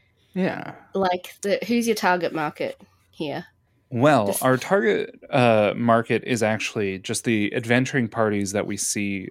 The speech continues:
Speaker 3: uh, within taverns. Uh,
Speaker 2: Mm-hmm.
Speaker 3: our local brand ambassadors, uh, are a bunch of,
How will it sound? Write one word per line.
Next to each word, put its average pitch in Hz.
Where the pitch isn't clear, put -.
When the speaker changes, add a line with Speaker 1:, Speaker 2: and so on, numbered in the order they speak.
Speaker 3:
uh, 98
within 101
taverns. 104
Uh, 101
Speaker 2:
Mm-hmm. 196
Speaker 3:
our 135
local 113
brand 117
ambassadors, 98
uh, -
are 98
a 107
bunch 110
of, 98